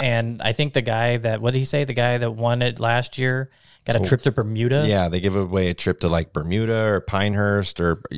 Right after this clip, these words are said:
Speaker 2: all kinds of crazy stuff.
Speaker 1: Yeah.
Speaker 2: So.
Speaker 1: So it's definitely worth it. Um, I have some info that I'm gonna be sharing on Instagram. So stay tuned to that for more updates. I just got the, uh, media package on that. So I'll be, uh, sharing that with everybody. So, um, you can,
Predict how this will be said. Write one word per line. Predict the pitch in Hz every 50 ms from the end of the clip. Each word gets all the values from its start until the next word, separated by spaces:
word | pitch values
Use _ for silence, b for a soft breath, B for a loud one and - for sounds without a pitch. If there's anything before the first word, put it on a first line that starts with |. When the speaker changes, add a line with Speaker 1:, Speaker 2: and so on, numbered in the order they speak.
| - -
Speaker 2:
all | 104 113
kinds | - 139 123 107
of | 107
crazy | - - 104 98 90 85
stuff. | 78 - - 80 76 76 - -
Speaker 1:
Yeah. | 107 101
Speaker 2:
So. | 95 - 73 76 76 -
Speaker 1:
So | - - 117
it's | 120 117 -
definitely | - - 131 131 - 143 131 123 117
worth | 113 113 120 117 113 -
it. | 123 120 120 - - 120
Um, | 120 113 107 104 101 107 - - -
I | - 107 113 110
have | 123 117 117 117 -
some | - - 123 117 107
info | - 117 113 - - 117 113 110
that | 107 110
I'm | 104 107
gonna | 113 110 107
be | 104 107
sharing | - - 117 113 110 104
on | 101 101
Instagram. | - 123 117 - - 113 113 117 113 113 110 110 110 - b b b b b b b b
So | - - 117 113 110 104 98
stay | - - 127 120
tuned | 110 - - - 117 117 113 110
to | - 113 110 104
that | 110 117 113 107 110
for | - -
more | 110 104 98
updates. | - - 117 - 117 110 110 110 -
I | 110
just | 101 104 104 101 -
got | 107 101 98 - -
the, | 98 98 95 98 101
uh, | 98 98
media | 101 101 107 104 98 101
package | - 98 95 98 101 98 101
on | 107 98 95 95 92
that. | 101 98 95 98 127 - _ b b b b b b b b b
So | b - 110
I'll | 107 104
be, | 107 107 104 101
uh, | 101 98
sharing | 98 - - 113 107 101
that | 98 90
with | - -
everybody. | 107 101 101 110 110 113 110 - _ -
So, | - - 107 101 101 98 104 - - -
um, | - 104 101 104 98 95 98 107 _ _ _ _
you | - 101 101
can, | - 104 95 95 101